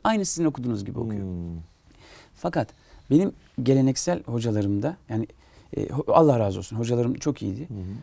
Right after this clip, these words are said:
Speaker 1: Başka hocaları görünce ben aynısını okutturanı gördüm.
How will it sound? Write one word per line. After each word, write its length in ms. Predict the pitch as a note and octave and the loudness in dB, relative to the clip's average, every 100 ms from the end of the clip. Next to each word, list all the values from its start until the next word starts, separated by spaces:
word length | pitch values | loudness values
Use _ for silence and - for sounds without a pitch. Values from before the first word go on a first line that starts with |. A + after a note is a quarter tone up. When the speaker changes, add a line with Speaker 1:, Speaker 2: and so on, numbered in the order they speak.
| - - | -16 -6
Speaker 1:
Başka 260 | A#2 - G#3 | -6 -2 -4
hocaları 340 | G3 F3 D3 | 0 0 2
görünce 480 | B2+ B2 B2 D#3 - - | 2 0 -2 -4 -10 -10
ben 200 | - D#3 - - _ _ - | -4 -4 -6 -18 _ _ -6
aynısını 440 | C#3 F#3+ G3 - D#3 | 2 2 2 2 0
okutturanı 480 | D3 C3+ C#3+ D#3 | 0 -2 2 4
gördüm. 360 | E3 C3+ B2+ G#2+ | 4 2 2 -4